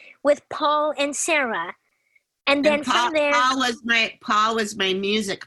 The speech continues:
Speaker 2: publisher at the time because I had a, um, a song coming, um, coming out with that, the really big English, um, electronic duo Peace Division. And that was how I met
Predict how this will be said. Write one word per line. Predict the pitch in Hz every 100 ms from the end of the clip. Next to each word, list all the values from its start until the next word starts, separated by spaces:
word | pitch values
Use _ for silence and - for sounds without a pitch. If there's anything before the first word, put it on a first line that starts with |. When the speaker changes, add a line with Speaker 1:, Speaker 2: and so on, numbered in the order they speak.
| -
Speaker 2:
publisher | 165 175 170 175
at | 165
the | 170
time | 170 180 147 143 170
because | - - 160
I | 160
had | 175 170 165
a, | 160 -
um, | 170 156 160 _ _ _ _ _ _
a | 180
song | 175 - 196 196 185 185 190 - 170 -
coming, | - 190 190 180 165 165 -
um, | 175 165 160 165 - -
coming | 202 180 185
out | 180 -
with | 170 - -
that, | 160 - 135 -
the | 165 156
really | 151 175 165 156 - -
big | 165 165 139 -
English, | 170 170 165 160 -
um, | 165 147 156 _ 170
electronic | 156 156 - 175 160 156 151 170 -
duo | 180 170 160 139 -
Peace | - 180 170 165
Division. | 139 147 143 147 135
And | -
that | 165 160
was | 170
how | 196
I | 185
met | 185 170